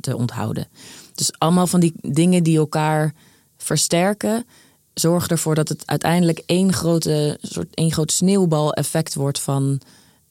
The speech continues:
ja, één grote shitshow eigenlijk. Van dingen die je steeds minder goed kan, waardoor je ook de dingen die je zou moeten doen om, om goed voor jezelf te zorgen minder kan,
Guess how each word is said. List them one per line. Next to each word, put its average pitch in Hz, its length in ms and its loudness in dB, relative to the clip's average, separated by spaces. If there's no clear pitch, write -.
ja, 139 280 -4
één 143 160 -2
grote 139 280 -4
shitshow 143 720 -2
eigenlijk. 127 600 -6
Van 143 200 -2
dingen 139 360 0
die 131 320 -2
je 127 200 0
steeds 175 280 2
minder 165 240 4
goed - 220 -4
kan, 196 380 2
waardoor 160 420 4
je 143 260 0
ook 180 220 2
de 160 120 2
dingen 151 340 2
die 147 180 0
je 135 60 2
zou 151 200 2
moeten 143 260 2
doen 131 360 0
om, 139 320 0
om 127 280 -2
goed - 240 -6
voor 143 100 0
jezelf 135 220 -2
te 135 100 -4
zorgen 202 560 -2
minder 180 340 2
kan, 220 360 -2